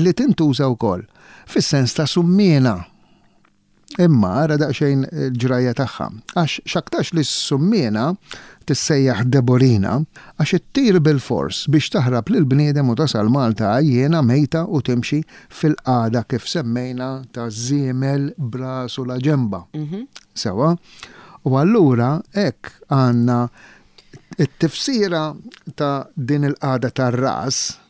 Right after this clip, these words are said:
Speaker 1: sewa? Li allura ta' me-, tidħol f'estensjoni għal qada ta' s-, ta' kif ittir is-summiena.
Speaker 2: Mhm.
Speaker 1: Sewa? Għandna ġifieri dak li nsejħulu x-xiftjar semantiku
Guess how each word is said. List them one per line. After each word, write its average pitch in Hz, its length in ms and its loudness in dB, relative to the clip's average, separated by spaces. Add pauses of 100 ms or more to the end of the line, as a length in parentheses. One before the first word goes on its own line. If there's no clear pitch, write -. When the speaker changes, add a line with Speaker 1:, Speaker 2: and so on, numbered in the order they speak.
Speaker 1:
sewa? 139 400 -2 (1500)
Li 156 480 4 (380)
allura 151 360 0
ta' 143 380 -2
me-, 139 240 -2
tidħol 131 460 -4
f'estensjoni 175 1120 0 (580)
għal 127 180 -6
qada 147 400 -2
ta' 127 160 -6
s-, - 300 -8
ta' 120 160 -6 (160)
kif - 180 -6
ittir 131 480 -2 (140)
is-summiena. 131 800 2 (180)
Speaker 2:
Mhm. 151 300 -14 (100)
Speaker 1:
Sewa? 135 400 0 (440)
Għandna 127 500 -4
ġifieri 120 600 0
dak 110 180 -6
li 110 160 0
nsejħulu 110 500 -2
x-xiftjar 110 500 -2
semantiku 110 720 -2